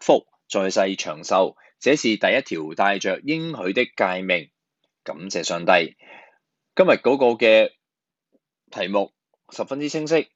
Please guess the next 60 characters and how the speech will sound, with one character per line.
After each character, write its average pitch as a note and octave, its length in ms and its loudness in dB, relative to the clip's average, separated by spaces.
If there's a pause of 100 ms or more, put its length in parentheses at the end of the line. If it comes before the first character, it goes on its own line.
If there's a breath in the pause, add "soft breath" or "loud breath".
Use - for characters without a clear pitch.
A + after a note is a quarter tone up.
(200)
有 A#2 160 0
一 - 20 -4
個 C#3+ 140 2
嘅 G#2+ 200 -2
誡 F#2+ 260 0
命 F2 200 -8 (340)
係 F2+ 80 -14
帶 G2+ 160 0
着 - 140 -10
一 B2+ 100 -8
個 F2+ 400 -2 (240)
應 B2+ 240 -10
許。 F2 340 -8 (120)
個 F3+ 80 -2
應 G3+ 160 -2
許 G3 80 0
係 B2 120 6
咩 F3+ 180 2
呢？ A3 140 2 (360 soft breath)
個 - 120 -2
應 A#3 200 2
許 G#3+ 160 2
就 D3 100 0
係 G#2+ 260 2
可 C3+ 200 2
以 E3+ 80 -2
喺 C3 160 -2
今 F#3+ 320 -2
生 F#3 360 -4
裏 G2 40 0
邊 F#2 160 -6
得 C3+ 100 0
福， - 380 0
以 E2 260 -8
致 F2+ 220 -6
到 F#2+ 160 0
去 F#2+ 80 0
長 D#2 260 -8
壽。 F2 340 4 (760 soft breath)
呢 F#3 120 4
一 F3+ 80 4
個 G#2+ 120 4
係 F#2+ 280 4
上 F#2 220 -4
帝 F#2 60 -2
畀 F#2 360 0
我 G2 120 0
哋 E2 60 -4 (100)
嘅 E2 320 -4 (340)
第 F#2 160 -2
一 C#3 120 2
條 D2 300 -10
帶 F2+ 180 -4
着 F2 200 -10
應 D3 240 -2
許 A#2+ 60 -12
嘅 F2 180 -2
誡 E2+ 240 -2
命。 D2 200 -12 (480 soft breath)
噉 C#3 340 -2